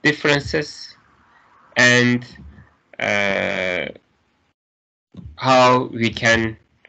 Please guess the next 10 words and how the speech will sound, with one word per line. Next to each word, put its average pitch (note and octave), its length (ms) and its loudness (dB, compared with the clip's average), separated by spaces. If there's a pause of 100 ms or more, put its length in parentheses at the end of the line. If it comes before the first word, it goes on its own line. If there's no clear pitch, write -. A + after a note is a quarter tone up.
(340)
uh, F#2+ 760 -2 (680)
solve B2 560 2
the A#2+ 100 -2
problems A2 800 0 (560)
in A2 400 0 (180)
defining A2 460 0
stoichiometric G#2 880 -4
matrix, D3 640 -4
if C3 240 -6
any. F2+ 300 -4